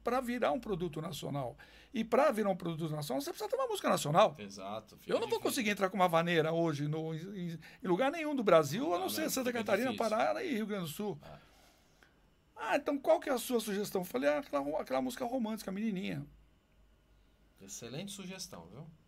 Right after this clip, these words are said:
Speaker 1: Ela falou, "É, mas isso não tem nada a ver com eles." Eu falei, "Se eu não tivesse, eu não tava no disco. Por que você deix-, você deixou ele entrar no repertório?"
Speaker 2: Entrou um bom debate, então, hein? Entrou um bom debate,
Speaker 1: Aí
Speaker 2: mano.
Speaker 1: veio o marido dela, que era o dono da gravadora, discutir comigo. Eu falei, "Bom,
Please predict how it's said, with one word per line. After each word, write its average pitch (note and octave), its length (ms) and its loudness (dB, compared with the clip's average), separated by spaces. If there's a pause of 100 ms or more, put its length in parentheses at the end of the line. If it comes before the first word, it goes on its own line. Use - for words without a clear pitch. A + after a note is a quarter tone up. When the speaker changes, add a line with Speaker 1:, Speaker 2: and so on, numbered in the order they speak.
(100)
Speaker 1:
Ela A4 140 -8
falou, G4 220 -2
"É, - 20 -2
mas B3+ 140 2
isso E4 100 -6
não E4 80 -8
tem D#4+ 100 -4
nada E4+ 180 2
a - 20 6
ver D4 160 -4
com B3+ 180 0
eles." A#3 140 0
Eu - 60 -10
falei, - 140 -6
"Se C#3+ 80 -4
eu F#3+ 40 -2
não F3 80 -2
tivesse, F#3+ 380 0
eu - 20 -8
não E4 60 -8
tava E4 200 -2
no F4+ 120 -4
disco. C4+ 260 -4
Por C#4+ 80 -12
que C#4 100 -6
você - 120 -8
deix-, F3+ 180 -6
você - 180 -6
deixou E3+ 280 -4
ele E3 180 -2
entrar D3+ 220 -6
no D#3+ 80 -2
repertório?" C#3 600 -4 (680)
Speaker 2:
Entrou D3+ 200 -4
um D3+ 60 -2
bom E3+ 160 0
debate, F3+ 540 -2
então, C3 320 -4
hein? D3+ 220 -4
Entrou D3+ 260 -4
um D3 40 -2
bom G3 220 -2
debate, D#3+ 520 -2
Speaker 1:
Aí G#2+ 40 0
Speaker 2:
mano. F#3+ 160 10
Speaker 1:
veio E4 120 2
o - 20 -4
marido F4 320 4
dela, G3+ 280 10
que D3+ 80 -2
era F3 120 2
o - 20 2
dono A#3 160 4
da G3+ 60 4
gravadora, F3 520 6
discutir E3 360 -4
comigo. F#3 340 -2
Eu F3 60 0
falei, G#3+ 160 0
"Bom, G3 240 2